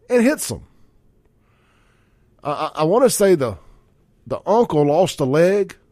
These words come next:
This has been twenty-five years ago, twenty, twenty-five years ago, so the details are a little sketchy. I'm gonna say the uncle lost a leg, maybe both.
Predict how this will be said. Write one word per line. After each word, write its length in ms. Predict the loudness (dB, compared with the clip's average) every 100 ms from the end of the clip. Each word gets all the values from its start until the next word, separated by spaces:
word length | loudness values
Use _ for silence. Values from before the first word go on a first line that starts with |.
| _ _ _ _ _
This 140 | -4
has 60 | 0
been 180 | 0 0
twenty-five 840 | 0 2 0 -4 _ -2 0 2
years 240 | 0 -2 -2
ago, 400 | -2 -2 -2 -10 _ _ _ _ _ _ _ _ _
twenty, 260 | -2 0 2
twenty-five 380 | 0 2 2 2
years 200 | 2 0
ago, 280 | 0 0
so 440 | -2 -4 -4 -6 -6
the 120 | -4
details 320 | -2 0 -2
are 60 | -2
a 20 |
little 80 | -6
sketchy. 440 | -4 -4 -4 -10 -12 _ _ _ _ _ _ _ _ _ _ _ _ _ _ _ _ -20 -20 _ _
I'm 140 | -12 -6
gonna 100 | -2
say 100 | -2
the 120 | 0
uncle 280 | 0 2 4
lost 340 | 4 2 0
a 40 | -2
leg, 460 | 0 0 -2 -6 -14 _ _ _ _ -12
maybe 300 | -2 0 0
both. 600 | -4 0 0 -2 -10 -20